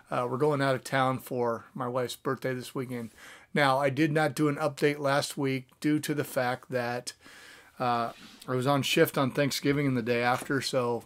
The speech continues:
because of the shortened week, I combined the two weeks into one. As you can see, the market is down this week.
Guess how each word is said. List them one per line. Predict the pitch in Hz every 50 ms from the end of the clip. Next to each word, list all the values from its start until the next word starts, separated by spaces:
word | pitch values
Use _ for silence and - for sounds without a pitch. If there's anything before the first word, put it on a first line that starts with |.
| -
because | - - - - 143 131 135
of | 131
the | 120
shortened | - - - 143 135 131 135
week, | 131 127 127 123 -
I | 131
combined | 117 - - 127 123 127 127 123 120 123 120 120
the |
two | 113 - - 143 139
weeks | 131 131 123 123 - - - - -
into | - 151 139 135 127 - 151 151
one. | 147 143 143 156 165 170 151 131 131 123 - _ - - - - - - - - - - - -
As | 156 160 147 160
you | 160
can | 165 147 131
see, | - - 185 170 156 156 165 170 156 - - - _ _ _
the | - 139
market | 131 135 147 165 165 - - 147 147 - - - - - _ _ _ _ - - - - _ _ _ _ _ _ _ _ _ _ _ _ _ _ _
is | - 143 139 143 143 143 135 123 113 107 - - _
down | - 143 143 151 156 143 131 127 123 120
this | 120 117 - - -
week. | - 123 120 120 - - - -